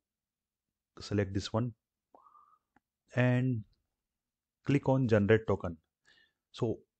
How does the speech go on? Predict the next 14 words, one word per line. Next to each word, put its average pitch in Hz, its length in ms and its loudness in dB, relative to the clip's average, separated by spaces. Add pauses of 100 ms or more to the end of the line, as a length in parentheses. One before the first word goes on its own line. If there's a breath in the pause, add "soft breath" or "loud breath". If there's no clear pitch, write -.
(540)
important 147 400 6
thing 135 220 4
here, 104 400 4 (600)
it 135 180 -2
will 165 140 8
generate 117 360 4
a 123 80 6
token, 107 320 0
so 110 200 0
you 110 160 4
have 110 180 2
to 113 80 0
copy 98 360 0
it. 90 60 -4